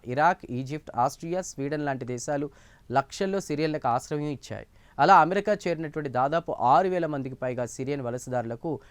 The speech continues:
టెంపరరీ ప్రొటెక్టెడ్ స్టేటస్ ఉంది. వీళ్ళంతా రెండు వేల పన్నెండులో సిరియాలో చెలరేగిన అంతర్యుద్ధము, టెర్రరిజం నుంచి తమను కాపాడుకోవడానికి అమెరికా వలస వచ్చారు.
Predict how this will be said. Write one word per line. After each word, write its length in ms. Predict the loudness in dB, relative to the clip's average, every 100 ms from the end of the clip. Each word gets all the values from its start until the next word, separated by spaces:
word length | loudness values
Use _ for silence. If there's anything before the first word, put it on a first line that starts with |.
| -20 -4
టెంపరరీ 500 | -2 0 2 0 0
ప్రొటెక్టెడ్ 580 | -4 -4 -4 -4 -6 -8
స్టేటస్ 440 | -6 -6 -6 -6 -10
ఉంది. 240 | -10 -10
వీళ్ళంతా 400 | -6 -4 -2 0
రెండు 180 | 0 0
వేల 140 | -2 -2
పన్నెండులో 520 | -2 -2 -2 -4 -4
సిరియాలో 440 | -6 -2 0 0
చెలరేగిన 560 | -2 -6 -4 -4 -4 -4 -10 -16 -4
అంతర్యుద్ధము, 680 | -2 -2 -2 -2 -2 -4 -4 2
టెర్రరిజం 440 | 2 2 0 -2
నుంచి 240 | -2 -4 -6
తమను 380 | 0 0 0 2
కాపాడుకోవడానికి 800 | 2 4 0 0 -2 -2 -2 -2
అమెరికా 380 | -2 -2 -2
వలస 280 | -2 -4 -6
వచ్చారు. 380 | -10 -8 -12